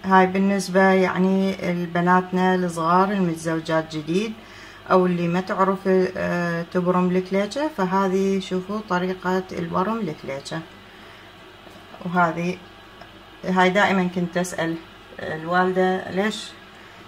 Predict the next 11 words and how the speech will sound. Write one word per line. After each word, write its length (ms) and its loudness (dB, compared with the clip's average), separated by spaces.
تسويها 580 2
هالشكل، 500 -4
كانت 240 -2
تقول 260 -4
لي: 120 0
"هاي، 360 -2
آه، 460 -6
نفقس 580 -6
عين 320 -4
الحسود 600 -4
بيها". 360 -2